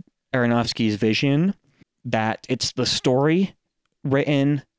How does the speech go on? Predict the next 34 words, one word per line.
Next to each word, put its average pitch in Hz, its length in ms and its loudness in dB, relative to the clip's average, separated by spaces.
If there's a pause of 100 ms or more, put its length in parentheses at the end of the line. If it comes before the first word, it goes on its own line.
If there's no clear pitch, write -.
(320)
by 123 260 -2
Izzy 139 600 0 (180)
and 120 160 -2
Tommy, 113 560 0 (560)
which 120 300 -4
is 117 640 0 (580)
the 139 100 -2
story 131 340 0
of, 120 340 -4
like, 110 260 -4
their 120 200 0
love, 107 380 0
right? 104 260 0
Interposed 113 760 -4 (160)
in 120 140 0
this - 280 -2 (120)
separate - 480 -4
time 104 380 -2
space. - 580 -6 (840)
And 117 120 0
then 117 180 2
you 123 100 0
have 131 160 -2
the 139 80 0
story 143 300 0
of 135 80 0
Izzy 135 280 2
and 120 140 2
Tommy 117 580 0
and 104 380 -2 (160)
this - 320 -2
fight - 640 -4
to 113 100 -4
find 117 560 -2